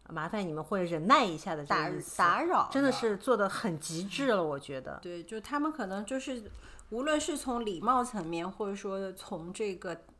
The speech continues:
Speaker 2: 怕打扰到别人哈，都有这样子的一个很极致的一个状态。所以我今天特别想跟姐妹们来一起讨论一下，我们是不是麻烦别人这件事儿是一个羞耻的事儿，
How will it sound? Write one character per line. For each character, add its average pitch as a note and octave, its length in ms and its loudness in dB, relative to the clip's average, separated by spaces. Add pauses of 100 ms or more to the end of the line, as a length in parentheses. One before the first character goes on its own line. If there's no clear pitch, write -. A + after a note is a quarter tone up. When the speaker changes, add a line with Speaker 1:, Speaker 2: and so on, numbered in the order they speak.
Speaker 2:
怕 F4+ 300 8
打 F3+ 240 0
扰 G3+ 180 -2
到 F3 220 0
别 F#3 220 -4
人 F3+ 160 0
哈， F3+ 260 -4
都 G#3+ 200 -6
有 G3 140 -4
这 D#3 120 -10
样 E3 200 -4
子 D#3+ 160 -10
的 D3 260 -10 (300)
一 F3+ 80 -18
个 G#3 80 -2
很 F#3+ 220 -4
极 D#3+ 220 -4
致 B3 140 -6
的 C#4+ 100 -6
一 G3 60 -4
个 F3+ 120 -6
状 F3 240 -6
态。 F3+ 260 -12 (320)
所 - 140 -8
以 D#4+ 40 -2
我 A3+ 140 0
今 D4 320 -4
天 D#4+ 520 0
特 - 260 0
别 G#3+ 180 0
想 F#3 260 -4
跟 B3+ 180 0
姐 A3+ 120 -2
妹 G3 140 -4
们 A#3+ 220 -4
来 G#3+ 140 -2
一 C4+ 100 -6
起 C4 180 -6
讨 D#3+ 260 -8
论 A#3+ 200 -2
一 B3+ 40 -2
下， B3 200 -4
我 F3 220 -4
们 E3 200 -6
是 G#4+ 180 -4
不 G4+ 120 0
是 B3+ 380 2 (400)
麻 G#3 300 4
烦 E4 200 4
别 G#3 140 0
人 G3 100 -4
这 A#3 120 -4
件 A3+ 220 -6
事 - 180 -2
儿 A3+ 100 0
是 C#4 280 -4
一 A#3+ 160 -6
个 A3+ 500 0
羞 A4 240 2
耻 - 160 -4
的 D#3+ 160 -8
事 G#3+ 160 -4
儿， D3+ 240 -2